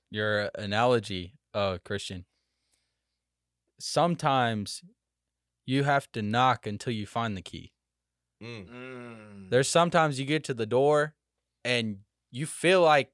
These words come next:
Speaker 1: this door should be opening because I know I have access,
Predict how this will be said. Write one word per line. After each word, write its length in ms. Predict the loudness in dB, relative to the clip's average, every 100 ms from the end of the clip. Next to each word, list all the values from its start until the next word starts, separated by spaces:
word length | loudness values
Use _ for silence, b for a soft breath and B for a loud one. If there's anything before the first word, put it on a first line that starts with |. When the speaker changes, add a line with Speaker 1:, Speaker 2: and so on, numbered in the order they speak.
| -2
Speaker 1:
this 160 | 0 2
door 240 | 4 4
should 200 | 2 0
be 140 | 2 2
opening 440 | 2 -2 -8 -10 _ _ _ _ _ -8
because 280 | 0 2
I 80 | 2
know 260 | 2 4 6
I 100 | 6
have 200 | 4 2
access, 680 | 4 2 0 0 0 -6